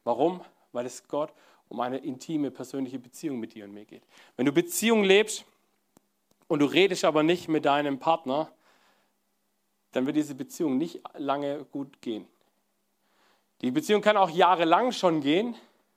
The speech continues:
und ihr hört auf, miteinander zu kommunizieren, dann wird es auch irgendwann scheitern. Und es gibt in der Bibel, gibt es, äh, zwei Begriffe, die dort genutzt werden. Der eine ist Gnosis, das ist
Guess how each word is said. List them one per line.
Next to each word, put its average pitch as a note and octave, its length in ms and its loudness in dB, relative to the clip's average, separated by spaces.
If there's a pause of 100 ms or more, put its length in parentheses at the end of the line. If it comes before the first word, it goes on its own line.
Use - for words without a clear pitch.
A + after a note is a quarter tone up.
(760)
und F3 240 -2
ihr E3+ 100 2
hört E3 180 0
auf, D3+ 220 2
miteinander D3 340 -4
zu - 140 -14
kommunizieren, C#3 720 -6 (380)
dann B2+ 180 -8
wird C#3+ 100 -8
es D3+ 120 -12
auch F3+ 240 -2
irgendwann C3+ 320 -6
scheitern. G2+ 360 -10
Und A2 100 -10
es C3 100 -12
gibt G3+ 180 -6
in G3+ 100 0
der F3 100 0
Bibel, A3 440 -2 (420)
gibt F3+ 200 -2
es, F3+ 260 -4
äh, D#3 360 2
zwei F#3 320 2
Begriffe, F3 380 -8
die C#3+ 80 0
dort C#3 140 -2
genutzt D#3 380 -4
werden. A2+ 140 0
Der C3 100 2
eine F#3 180 0
ist - 140 -8
Gnosis, E3+ 520 0
das B2+ 120 -12
ist D3 200 -10